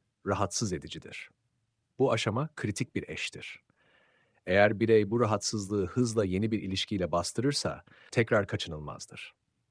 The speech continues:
Ancak birey bu rahatsızlıkla kalmayı başarırsa, libido yavaş yavaş içsel çalışmaya yönelir. İşte bu yönelim, bireyleşmenin gerçek başlangıcıdır. Sonuç olarak, duygusal olarak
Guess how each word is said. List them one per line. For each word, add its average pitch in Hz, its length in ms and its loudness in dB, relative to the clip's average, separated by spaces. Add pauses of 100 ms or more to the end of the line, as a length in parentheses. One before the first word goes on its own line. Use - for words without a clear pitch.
(160)
Ancak 95 420 0
birey 101 320 0
bu 101 100 0
rahatsızlıkla 104 640 -2
kalmayı 87 440 -2
başarırsa, 92 680 -4 (540)
libido 110 380 2
yavaş 101 460 2
yavaş 92 440 0
içsel 101 400 0
çalışmaya 76 500 -6
yönelir. - 520 -14 (260)
İşte 87 280 -4
bu 135 100 2
yönelim, 110 600 0
bireyleşmenin 98 640 0
gerçek 104 420 0
başlangıcıdır. - 800 -10 (720)
Sonuç 123 360 0
olarak, 85 520 -2 (160)
duygusal 101 520 2
olarak 101 380 2